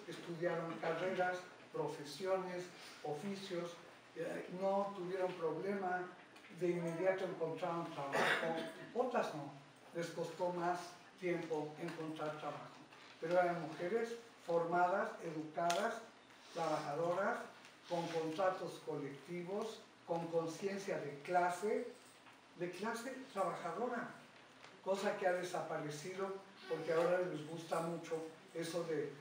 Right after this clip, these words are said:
las clases medias. Y yo siempre pregunto, "Neus, ¿esas son de clase media?". <laughs> Digo, para saber y entenderme, o son trabajadoras, porque es muy diferente,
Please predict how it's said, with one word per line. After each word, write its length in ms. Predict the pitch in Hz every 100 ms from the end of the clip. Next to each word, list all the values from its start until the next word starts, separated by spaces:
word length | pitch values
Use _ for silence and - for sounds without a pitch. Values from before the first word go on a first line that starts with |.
| - -
las 240 | 156 156 -
clases 480 | 170 170 175 175 156
medias. 460 | 165 180 151 143 143 - - - - - - - - - 165
Y 80 |
yo 60 | 185
siempre 360 | 185 196 170 170
pregunto, 440 | 156 143 147 156 147 165
"Neus, 260 | 170 160 - - - -
¿esas 300 | 190 196 226 156 - -
son 240 | - 175 165 165 139
de 80 | 143
clase 360 | - 151 151 151
media?". 380 | 139 123 131 156 - - -
<laughs> 1300 | 220 233 269 294 262 247 - - 262 - - - -
Digo, 260 | 220 226
para 300 | - 170 160 156
saber 460 | 170 165 202 220
y 60 | 220
entenderme, 560 | 202 202 196 254 220 190 - - -
o 280 | 190 202 -
son 280 | - 185 170
trabajadoras, 640 | 180 160 - 135 135 151 - - - - - - - -
porque 280 | 160 156 175
es 140 | 180 190
muy 100 | 220
diferente, 640 | 214 202 170 170 156 170